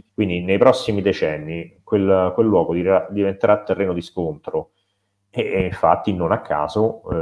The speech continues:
eh, gli americani hanno spinto fortemente per far entrare sia la Svezia che la Finlandia nella nato, in modo tale da chiudere il cerchio della Scandinavia.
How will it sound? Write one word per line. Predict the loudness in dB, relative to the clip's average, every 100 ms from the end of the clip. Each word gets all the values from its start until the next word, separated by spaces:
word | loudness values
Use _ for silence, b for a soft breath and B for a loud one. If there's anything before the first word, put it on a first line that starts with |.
| 0 0 0 -2
eh, |
gli | -4
americani | -4 -2 -2 -2 -4 -8
hanno | -10
spinto | -14 -8 -8 -6 -6
fortemente | -6 -6 -6 -6 -8 -10 -10
per | -10
far | -6 -4
entrare | -4 -4 -2 -2
sia | -4 -2
la | -2
Svezia | 0 -2 -4 -10 -12
che | -6 -4
la | -4
Finlandia | -6 -6 -6 -4 -6 -6 -8
nella | -8 -8
nato, | -8 -10 -6 -8 -6
in | -4
modo | -2 0
tale | 2 0 0
da | -4
chiudere | -4 -4 -4
il | -6
cerchio | -8 -10 -8 -4
della | -2 -2
Scandinavia. | -6 -8 -8 -6 -6 -4 -6 -8